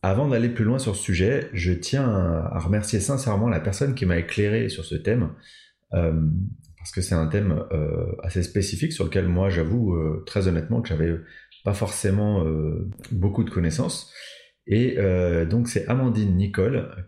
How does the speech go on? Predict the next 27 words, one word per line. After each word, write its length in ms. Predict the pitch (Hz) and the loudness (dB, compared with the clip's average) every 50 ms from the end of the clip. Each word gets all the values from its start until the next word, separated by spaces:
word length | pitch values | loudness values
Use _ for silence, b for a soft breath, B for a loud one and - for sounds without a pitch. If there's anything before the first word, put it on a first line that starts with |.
| - - | -14 -6
qui, 340 | - - 117 120 113 104 87 | 0 2 2 4 4 4 4
euh, 400 | 80 80 80 80 78 78 76 - - - - - - _ | 2 2 2 2 0 0 0 -2 -4 -6 -10 -14 -12 _
outre 220 | - 101 - - 107 | -4 -4 -2 0 -2
le 60 | 98 | 0
fait 140 | - 127 127 | 0 -2 0
qu'elle 180 | - 98 - | 0 -2 -4
pratique, 480 | - - 85 - - 110 104 - - - | -2 -4 -6 -4 -4 -6 -6 -6 -4 -4
euh, 260 | 78 76 78 78 - - | -2 -2 -2 -4 -6 -4
comme 220 | - 98 95 95 | 0 2 2 4
moi, 200 | 92 90 90 87 | 4 4 2 2
l'hypnose 360 | 87 90 - - 98 92 95 | 0 -2 -2 -2 -2 -2 -2
transpersonnelle, 680 | - - 80 - 80 78 - 82 90 117 139 127 131 B B B B B B _ - | -2 -6 -6 -6 -8 -4 -2 0 0 0 0 -2 -4 B B B B B B _ 0
fait 140 | 123 143 | 0 0
ce 100 | 147 - | 0 0
qu'on 160 | 98 - 92 87 | 0 0 2 2
appelle 300 | 85 85 - 123 127 104 | 2 2 2 0 2 2
des 100 | 90 82 | 2 2
lectures 640 | 85 90 113 - - - - 123 127 123 - - - | 2 2 0 0 -2 -4 -4 -2 -2 -2 -4 -6 -4
akashiques. 680 | - 101 95 - 87 - - - - - - - _ _ - - - _ - - - - | -4 -2 0 0 -2 -2 -4 -6 -8 -10 -14 -20 _ _ -20 -20 -20 _ -20 -20 -8 -2
Donc 280 | 92 87 104 101 98 | 0 2 2 2 2
c'est 100 | - 123 | 0 0
un 100 | 117 117 | 2 2
domaine, 300 | 107 101 107 117 120 117 | 2 2 2 2 2 2
euh, 220 | 104 87 80 80 80 | 2 2 2 0 -2
qu'elle 260 | 78 - 82 82 82 | -2 -2 -2 -2 -2
maîtrise 360 | 82 82 82 - 87 82 - | -4 -6 -8 -8 -12 -14 -12
parfaitement. 600 | - - 87 - 90 82 - 82 - - - B | -14 -16 -8 -6 -6 -4 -2 -2 -4 -4 -4 B